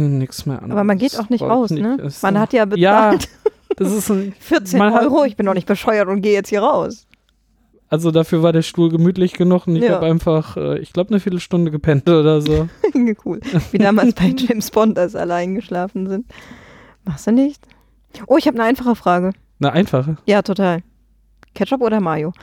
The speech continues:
Speaker 1: Mayo.
Speaker 2: Ketchup.
Speaker 1: Ja, das ist bei dir einfach, aber nee,
Speaker 2: Das
Speaker 1: Mayo.
Speaker 2: ist aber auch so ganz eindeutig.
Speaker 1: Und im Moment
Speaker 2: War's schon
Speaker 1: Joppis
Speaker 2: immer.
Speaker 1: Sauce.
Speaker 2: Boah, das ist ja die Steigerung von Mayonnaise.
Speaker 1: Mhm.
Speaker 2: Ganz grenzwertig. Okay, womit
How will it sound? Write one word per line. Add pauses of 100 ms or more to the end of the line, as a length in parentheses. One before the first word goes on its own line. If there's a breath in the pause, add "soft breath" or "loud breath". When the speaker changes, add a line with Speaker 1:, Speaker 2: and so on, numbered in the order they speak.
(180 loud breath)
Speaker 1:
Mayo.
Speaker 2:
Ketchup. (920)
Speaker 1:
Ja,
das
ist
bei
dir
einfach,
aber (400 soft breath)
nee,
Speaker 2:
Das
Speaker 1:
Mayo.
Speaker 2:
ist
aber
auch
so
ganz
eindeutig.
Speaker 1:
Und
im
Moment
Speaker 2:
War's
schon
Speaker 1:
Joppis
Speaker 2:
immer.
Speaker 1:
Sauce. (400 soft breath)
Speaker 2:
Boah, (160)
das
ist
ja
die
Steigerung
von
Mayonnaise.
Speaker 1:
Mhm. (420)
Speaker 2:
Ganz
grenzwertig. (1300)
Okay,
womit